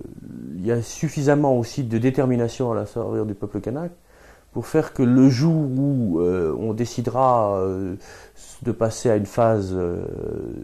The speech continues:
ultérieure, eh bien, euh, c'est, les gens qui s'en sont mis plein les poches rejoignent malgré tout,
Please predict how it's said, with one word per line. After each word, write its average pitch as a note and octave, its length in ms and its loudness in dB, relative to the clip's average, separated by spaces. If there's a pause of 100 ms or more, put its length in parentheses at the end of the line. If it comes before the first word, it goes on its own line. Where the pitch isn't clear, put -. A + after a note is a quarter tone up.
(240)
ultérieure, A2 840 -2 (480)
eh G2 100 -2
bien, C3 380 2
euh, F#2+ 440 2
c'est, - 300 -6
les A#2 180 2
gens C3 160 2
qui A#2+ 120 -4
s'en A2 100 -6
sont A2 100 -6
mis G#2+ 120 0
plein A2 100 0
les A2+ 60 2
poches D3 120 2
rejoignent C#3+ 560 6
malgré G#2+ 360 2
tout, D3+ 220 -8